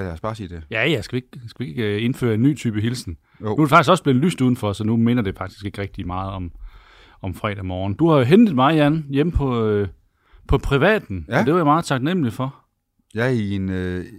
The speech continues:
Speaker 1: E Q E.
Speaker 2: A M G treoghalvtreds.
Speaker 1: Ja, en ekstraordinær dejlig bil.
Speaker 2: Ja, det er det.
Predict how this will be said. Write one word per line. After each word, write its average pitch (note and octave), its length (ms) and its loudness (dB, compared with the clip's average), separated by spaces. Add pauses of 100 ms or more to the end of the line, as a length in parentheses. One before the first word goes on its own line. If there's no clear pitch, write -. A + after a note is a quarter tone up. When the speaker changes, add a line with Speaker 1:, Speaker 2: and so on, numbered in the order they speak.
(400)
Speaker 1:
E D#3+ 140 -2
Q - 200 -14 (340)
E. F3 100 -2 (1200)
Speaker 2:
A C3+ 280 -4
M G#2 100 -4
G - 80 -8 (460)
treoghalvtreds. A2 720 -8
Speaker 1:
Ja, F#2+ 160 -2 (460)
en A#2+ 240 0 (260)
ekstraordinær E2+ 640 -8
dejlig E2 340 -8
bil. E2 260 -14
Speaker 2:
Ja, A#2 120 -6
det C#3 100 -6
er C3 80 -4
det. C3 100 -10